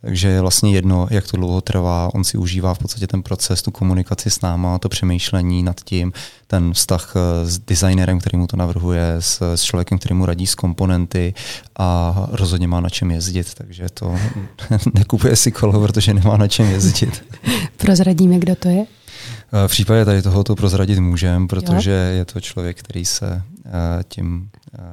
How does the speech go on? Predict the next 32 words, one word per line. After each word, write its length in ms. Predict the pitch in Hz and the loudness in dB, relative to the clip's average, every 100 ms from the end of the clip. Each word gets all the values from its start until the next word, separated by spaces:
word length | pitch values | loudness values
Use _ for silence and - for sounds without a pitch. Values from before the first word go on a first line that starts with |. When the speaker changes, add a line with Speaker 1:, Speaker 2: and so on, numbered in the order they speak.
| 87 95 104 | -18 -18 -16
Speaker 1:
netají. 500 | 98 92 90 87 87 - _ _ _ | -8 -4 -2 -2 -4 -10 _ _ _
Speaker 2:
Tak 160 | - - | -20 -12
to 120 | 190 | -6
prozraďte. 580 | - 170 175 180 - 214 | -2 0 2 0 -2 0
Speaker 1:
Je 100 | 95 | 2
to 120 | 92 | 2
Orlando 360 | 85 87 87 | 2 2 2
Bloom. 440 | 87 85 82 85 92 _ _ - - - - - _ _ 233 | 0 -4 -10 -14 -18 _ _ -20 -20 -20 -20 -20 _ _ -2
Speaker 2:
Kdo 200 | 180 196 | 4 6
je 180 | 220 302 330 262 - _ _ | 6 4 2 0 -2 _ _
nejnáročnější 1000 | 220 196 196 180 185 190 - 190 180 - | -6 4 6 6 6 2 2 2 2 2
zákazník, 640 | 190 185 - 190 175 170 - | 0 0 2 0 2 0 -2
se 100 | 202 | -10
kterým 300 | - 185 175 | -10 -12 -8
jste 180 | - | -4
se 140 | 190 208 | -4 -4
potkal? 540 | - - - 170 160 - - _ | -6 -8 -6 -4 -4 -6 -18 _
Nemusím 600 | 208 190 196 226 240 - 233 | 2 6 6 6 4 4 2
asi 220 | 214 240 | 4 4
nutně 300 | 220 - 226 | 2 4 4
znát 300 | 220 220 214 | 4 4 4
jméno, 300 | 185 175 185 | 6 6 6
jedině, 320 | 202 185 180 | 4 2 0
že 220 | - 190 - _ _ | 2 -2 -4 _ _
by 60 | 180 | -10
to 160 | 156 | -6
bylo 340 | 180 180 175 180 - - - - | 0 2 4 2 -4 -20 -20 -20
úplně 320 | - 180 175 | 0 6 6
něco 260 | 175 - 180 | 6 4 4
veřejně 400 | 180 175 180 180 | 6 6 6 6
známého 640 | 180 170 165 170 165 175 | 6 6 6 6 6 6
a 200 | 180 | 4